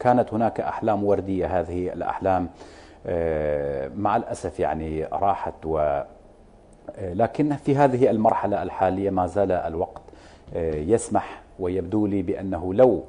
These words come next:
ارتكنت هذه الأطراف السياسية إلى ال-، ال-، ال-، ال-، الموضوعية وإلى العقلانية،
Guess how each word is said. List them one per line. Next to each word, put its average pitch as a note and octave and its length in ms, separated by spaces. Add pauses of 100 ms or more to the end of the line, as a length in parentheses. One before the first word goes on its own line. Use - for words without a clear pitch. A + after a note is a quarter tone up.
ارتكنت F2+ 600
هذه E2 440
الأطراف - 540
السياسية E2 640
إلى F#2 340 (580)
ال-، E2 340 (880)
ال-، F#2+ 140
ال-، - 260
ال-، F#2 240
الموضوعية G2+ 760
وإلى F2+ 460
العقلانية، F#2 840